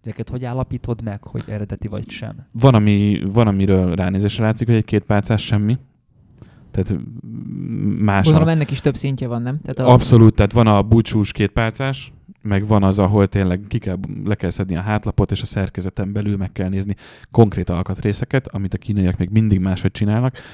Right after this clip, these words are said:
Speaker 2: Van, amit azért, mert lusták, és van, amit azért, mert nem áll rende-, ugye ők reverse engineeringbe dolgoznak, ami azt jelenti, hogy visszafelé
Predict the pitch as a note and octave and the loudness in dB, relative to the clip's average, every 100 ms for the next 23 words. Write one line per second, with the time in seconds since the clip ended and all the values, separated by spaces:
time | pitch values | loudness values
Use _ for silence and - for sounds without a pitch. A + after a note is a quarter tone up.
0 | - - A#2+ A2+ G2 G2 F#2+ F#2+ F2 F#2 | -20 -2 2 2 0 -2 0 0 -2 -2
1 | - C3+ D#3 - - A2+ G2+ F2+ F#2+ G#2+ | -2 -2 -2 -10 -4 -2 0 -2 -2 -2
2 | G2 - F#2 A2 F#2 F2+ F#2 F2+ G2+ G#2 | -2 -4 -4 -2 -2 -2 -4 -4 -2 2
3 | G2+ - A2 F#2 F#2 F#2+ G2+ G2 G2 G2 | 2 2 0 0 0 -2 -2 -4 -8 -10
4 | F#2+ G2 G2+ G#2+ C#3 B2 G2+ F#2+ F2+ G2 | -8 -6 -4 -4 -4 -4 -4 -4 -4 -2
5 | G#2 F#2+ - G2 G2 F#2+ | -2 -4 -6 -6 -2 -2